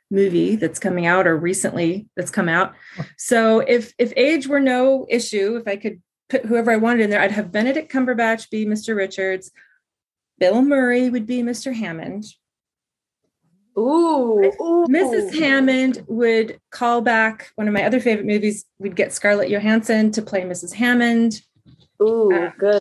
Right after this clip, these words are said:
Speaker 1: get
Speaker 2: Wow.
Speaker 1: her back in there with Bill. Um, Mister Darling, I made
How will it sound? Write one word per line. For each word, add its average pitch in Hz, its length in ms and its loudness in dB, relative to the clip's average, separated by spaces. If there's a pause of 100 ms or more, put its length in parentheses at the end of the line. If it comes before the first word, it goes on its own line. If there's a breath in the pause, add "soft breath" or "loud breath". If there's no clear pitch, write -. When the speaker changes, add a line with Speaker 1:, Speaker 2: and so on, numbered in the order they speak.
(120)
Speaker 1:
get 208 200 -2
Speaker 2:
Wow. 196 140 0
Speaker 1:
her 202 180 2
back 208 300 0
in - 140 4
there 202 180 2
with 196 200 -6
Bill. 208 460 2 (540 loud breath)
Um, 214 280 2 (120)
Mister 320 520 0
Darling, 254 840 0
I 220 120 0
made 226 480 0